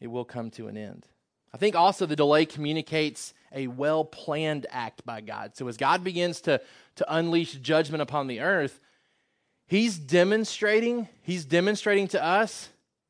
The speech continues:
through the, through the time of silence that this is well thought out. This isn't a knee-jerk reaction. Right? We, we talk, we've talked before about, uh, about the wisdom of sometimes waiting to make decisions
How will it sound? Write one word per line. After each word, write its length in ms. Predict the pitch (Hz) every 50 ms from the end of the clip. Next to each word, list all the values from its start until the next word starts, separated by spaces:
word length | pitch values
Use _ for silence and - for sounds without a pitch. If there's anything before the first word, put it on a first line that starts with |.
| _ _ _ _
through 200 | - 180 180 175
the, 200 | 170 175 151 139
through 180 | - - 180
the 100 | 170 165
time 320 | 151 - - 165 170 175 175
of 100 | 156 127
silence 680 | - - 170 151 156 170 190 208 214 202 - - - _ _ _ _ _ _ _ _
that 100 | _ 143
this 160 | 131 202 202 202
is 100 | 190 156
well 260 | 151 170 180 175 160
thought 280 | - - 180 165 160
out. 120 | 160 160 151
This 120 | 156 -
isn't 220 | 160 156 156 160 151
a 40 |
knee-jerk 460 | 139 143 143 143 127 139 135 127 - 127
reaction. 500 | 113 110 110 110 104 - - - - - _ _ _ _ _ _ _ _ _ _ _ _ _ _ - _ _ _ _ _ _ _ _
Right? 100 | - 170
We, 120 | 165 190 220
we 160 | 196 220 220
talk, 240 | - 233 208 170 127
we've 140 | 170 190 202
talked 220 | - 214 190 151 160
before 260 | 147 - 165 160 151
about, 320 | 139 139 131 - - -
uh, 280 | - 143 139 131 104 -
about 400 | - 127 139 131 - - 135 131
the 80 | 131 131
wisdom 560 | 120 120 127 139 147 151 147 139 139 143 131
of 80 | 120 -
sometimes 500 | - 147 139 127 139 135 127 123 113 117
waiting 640 | 110 110 110 110 127 131 139 143 147 147 147 139
to 120 | - -
make 280 | 131 127 131 135 131 117
decisions 720 | 123 - - - 131 135 135 131 143 143 143 139 120 -